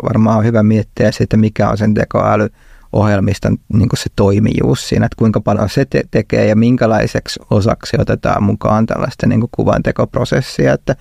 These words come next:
on varmasti mielenkiintoista käyttää sitä niinku, niinku osana kuvanteon prosessia ja, tota,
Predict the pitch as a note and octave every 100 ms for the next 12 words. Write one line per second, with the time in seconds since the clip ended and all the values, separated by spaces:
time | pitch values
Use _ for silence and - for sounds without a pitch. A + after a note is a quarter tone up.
0 | - - - - E3 A#2+ A#2+ A2+ - A#2+
1 | G#2+ G2 G#2 - G#2 A2 - - G2 -
2 | - - - - F#2 - - - - -
3 | G#2 F#2 G2 F2+ - G2+ A2 F#2+ - A2+
4 | A#2 G#2 G2+ - G2+ G2 G#2 - - -
5 | A2 G#2 - - A#2+ - - - - A#2+
6 | G#2 - - G#2 - G2